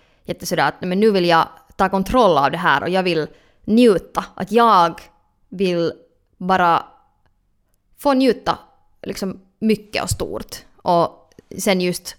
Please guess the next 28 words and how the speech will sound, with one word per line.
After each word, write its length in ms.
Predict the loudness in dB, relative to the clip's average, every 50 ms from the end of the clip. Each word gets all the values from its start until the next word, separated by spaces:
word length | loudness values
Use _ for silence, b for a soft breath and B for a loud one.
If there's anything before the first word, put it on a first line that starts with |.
| _ _ _
har 180 | -6 -2 0
det 100 | 0 2
också 200 | 0 0 -2 -6
kanske 240 | -8 -6 -6 -4 -2
lett 200 | -2 -2 -2 -2
till 140 | -2 -2 -2
att 140 | -2 0 -2
jag 120 | -2 0 2
är 180 | 2 2 2 2
i 100 | 2 0
vissa 140 | -4 -8
situationer 680 | -8 -8 -8 -8 -4 -2 0 0 0 0 0 -2 -2 -2
där 400 | 0 0 2 2 2 2 0 b b b b b -4
det 80 | 0 0
har 100 | 2 2
hänt 280 | 2 0 0 -2 -2
någonting, 560 | -2 -2 -2 -2 -2 -4 -6 -8 -6 -6 -4 -2
någon 140 | -2 -2
har 80 | -2 -2
gjort 180 | -4 -4 -4 -4
någonting 420 | -4 -6 -6 -6 -8 -10 -10 -8
i 60 | -8 -6
sängen 400 | -4 -4 -4 -4 -4 -6 -6 -6
som 200 | -6 -6 -6 -4
jag 160 | -2 -2 -2
inte 160 | -4 -6 -8
har 40 | -8
kanske 340 | -8 -8 -6 -4 -4 -4